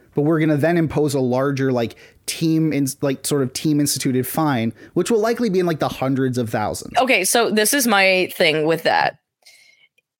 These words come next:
Speaker 2: Are you going to fine the, the Wild more or less than you fined the Blackhawks?
Speaker 1: It'll be
Speaker 2: Or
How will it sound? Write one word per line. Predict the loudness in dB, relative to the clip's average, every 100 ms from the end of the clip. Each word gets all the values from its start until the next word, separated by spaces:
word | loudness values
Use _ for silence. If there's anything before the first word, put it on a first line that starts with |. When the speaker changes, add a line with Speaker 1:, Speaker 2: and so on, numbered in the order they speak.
| 0
Speaker 2:
Are | 2 4
you | 2 2
going | 2 2 0
to | -2
fine | -4 0 2 4 2 0 -6 -6
the, | -2 -2 -4
the | -8 -6 -4
Wild | -2 0 2 2 2 -2 -4
more | -2 0 0
or | 0 -2
less | 0 0 -2
than | -4 -6
you | -6
fined | -4 -4 -4
the | -6
Blackhawks? | -4 -2 -2 -4 -4 -4 -6 -8 -2
Speaker 1:
It'll | 0
be |
Speaker 2:
Or | 0